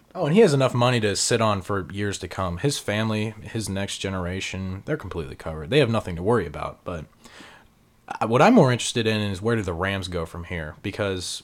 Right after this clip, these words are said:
this brings up a lot of questions. Jared Goff has been very, very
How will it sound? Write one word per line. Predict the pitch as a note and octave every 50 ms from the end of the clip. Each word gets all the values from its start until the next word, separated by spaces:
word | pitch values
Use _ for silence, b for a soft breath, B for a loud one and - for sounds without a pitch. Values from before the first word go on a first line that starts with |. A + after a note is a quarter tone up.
| _ -
this | C#3 E3+ E3+ F3+
brings | F3+ C#3+ A#2
up | A2 G2
a | G2+
lot | G2+ G2 F2+ E2
of | -
questions. | - B2 A#2 - - - D#2+ F#2
Jared | C#3 F3 E3+
Goff | C3 A#2+ B2 B2+ B2
has | - A2 G2
been | F#2 G2 F#2 F#2
very, | F2+ G2+ G#2+ G#2+ G#2 G2 F#2 b b b b b b b b b b b b _ _ _ _ _ _ _ _ _ _ _ _ _ _ _ _
very | - F#2+ F#2+ A2 A#2 C3 B2+ A#2 A2 G#2+ G2+ F#2